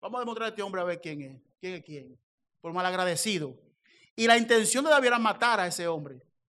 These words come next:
a Nabal, era eliminarlo. Ahora yo le pregunto a usted, ¿cree usted que porque usted le haya hecho un favor a una persona y después usted necesita a esa persona, esa persona no le haga nada por usted, que esa persona merita que usted lo mate? ¿Se da cuenta?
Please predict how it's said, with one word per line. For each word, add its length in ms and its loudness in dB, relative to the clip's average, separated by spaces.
a 100 -14
Nabal, 400 -8
era 160 -2
eliminarlo. 720 2
Ahora 140 -6
yo 60 6
le 40 4
pregunto 280 0
a 40 2
usted, 380 -6
¿cree 200 8
usted 300 4
que 120 2
porque 240 0
usted 160 -2
le 60 0
haya 120 0
hecho 160 -4
un 80 -6
favor 240 -2
a 40 -4
una 120 -2
persona 580 -4
y 100 -8
después 280 -2
usted 100 -4
necesita 300 -6
a 20 -8
esa 120 -2
persona, 280 -8
esa 120 -8
persona 280 -6
no 160 -2
le 80 2
haga 100 0
nada 180 0
por 120 -6
usted, 320 -4
que 80 -10
esa 140 -4
persona 240 0
merita 240 -2
que 80 -4
usted 100 -4
lo 100 0
mate? 460 -6
¿Se 140 -6
da 160 2
cuenta? 480 -2